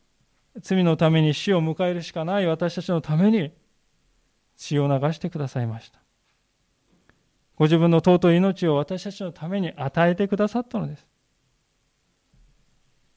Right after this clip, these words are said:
時にですね、罪を犯した本人には、贖う、贖いの技が何もできないという、そういう時があるわけですね。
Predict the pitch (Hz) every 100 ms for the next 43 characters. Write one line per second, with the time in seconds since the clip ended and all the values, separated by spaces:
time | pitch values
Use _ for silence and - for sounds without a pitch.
0 | _ _ 175 220 196 175 180 170 165 214
1 | 196 180 202 - 180 - 220 202 185 180
2 | 190 175 143 - _ _ _ 165 170 202
3 | 208 202 185 - _ 170 170 208 214 208
4 | 196 196 196 175 170 196 262 294 277 254
5 | 294 294 247 277 151 135 120 143 214 226
6 | 226 240 175 139 - 220 233 151 147 127
7 | - 156 247